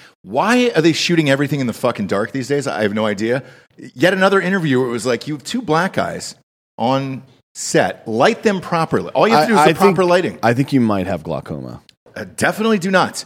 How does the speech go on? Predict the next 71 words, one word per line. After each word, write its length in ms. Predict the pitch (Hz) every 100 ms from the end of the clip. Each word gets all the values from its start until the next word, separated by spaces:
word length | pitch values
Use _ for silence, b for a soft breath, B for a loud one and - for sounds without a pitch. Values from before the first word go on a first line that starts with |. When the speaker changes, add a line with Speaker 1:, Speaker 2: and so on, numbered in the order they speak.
| -
Speaker 2:
Yeah. 220 | 92 82 -
Speaker 1:
And 320 | 143 151 -
to 80 | 117
back 360 | 151 175 208
it 80 | 175
up, 220 | 233 214
that 140 | 139 131
fucking 340 | 180 165 165
statement 380 | - 170 180 165
I 40 |
made 160 | 170 175
about, 360 | 175 175 - _ _
uh, 300 | 147 151 156
the 100 | 143
new 180 | 170 170
Speaker 2:
<clears throat> 0 |
Speaker 1:
Batman 600 | 160 208 175 113 113 131 B B -
was 120 | 110
word 320 | 110 202 262
for 100 | -
word 200 | 196 165
what 120 | 127 117
I 80 |
said 200 | 98 131
about 200 | 113 117
the 60 | 143
Game 200 | 131 143
of 80 | 147
Thrones 400 | 185 214 - -
episode 480 | 110 98 - 95 90
where 180 | 101 98
the 40 |
whole 160 | 101 120
fight 280 | - 147 -
scene 160 | 160
was 100 | 151
in 60 | 156
the 80 | 151
goddamn 360 | 160 156 170
dark. 240 | 165 214 -
Speaker 2:
Yeah, 140 | 131
but 220 | 107 -
you, 240 | 135 139 131
it's 320 | - 104 -
you 320 | 117 131 127
and 200 | 113 104 -
other 380 | 104 107 101
fucking 340 | 95 107 95 95
people 240 | 107 101
with 140 | 95 85
glaucoma 500 | 92 87 - 101 85
that 140 | 76
are 40 | 73
b-, 160 | 82
bitching 340 | 73 71 90 76
about 220 | 71 67
it. 80 | 58
I 140 | -
saw 240 | 120 - 127
that 100 | 107
movie. 380 | 92 95 110 120
It 60 |
was 120 | 107 110
fine. 360 | 110 110 -
Speaker 1:
You 140 | - 143
said 180 | - 175
it 40 |
was 120 | 143
in 120 | 147
the 40 | 143
dark. 400 | 135 107 -